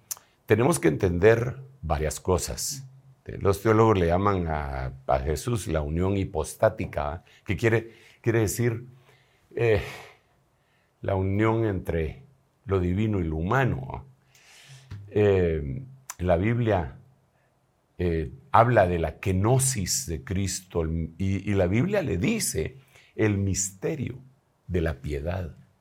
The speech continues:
el misterio de la piedad. ¿Por qué? Porque Dios, <clears throat> eh, tomó forma de hombre, ¿eh?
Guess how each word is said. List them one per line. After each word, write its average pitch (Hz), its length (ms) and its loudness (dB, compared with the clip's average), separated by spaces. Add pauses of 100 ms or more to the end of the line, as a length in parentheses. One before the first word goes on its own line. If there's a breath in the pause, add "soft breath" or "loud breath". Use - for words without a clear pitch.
(580 soft breath)
el 98 120 0
misterio 127 600 0
de 85 80 0
la 76 160 -4
piedad. 80 400 -4 (440 soft breath)
¿Por 113 160 0
qué? 127 220 2
Porque 95 440 -2
Dios, 127 640 -2 (360)
<clears throat> - 1040 -10
eh, 87 160 0
tomó 101 380 4
forma 113 480 -2
de 73 100 -4
hombre, 113 380 -4
¿eh? - 60 -18